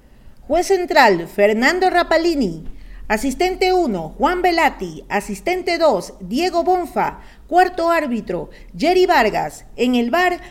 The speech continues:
Mauro Vigliano y John Ospina. Asesor internacional,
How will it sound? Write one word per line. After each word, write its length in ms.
Mauro 400
Vigliano 720
y 180
John 220
Ospina. 720
Asesor 500
internacional, 840